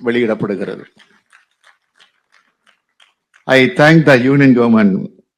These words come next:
for approving the release of the hundred rupee coin in honor of Ka-,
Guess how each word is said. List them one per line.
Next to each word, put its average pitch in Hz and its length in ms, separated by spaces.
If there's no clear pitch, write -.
for 123 200
approving 120 840
the 117 60
release 131 380
of 110 340
the 113 100
hundred 135 380
rupee 110 260
coin 113 260
in 107 60
honor 120 240
of 101 80
Ka-, - 120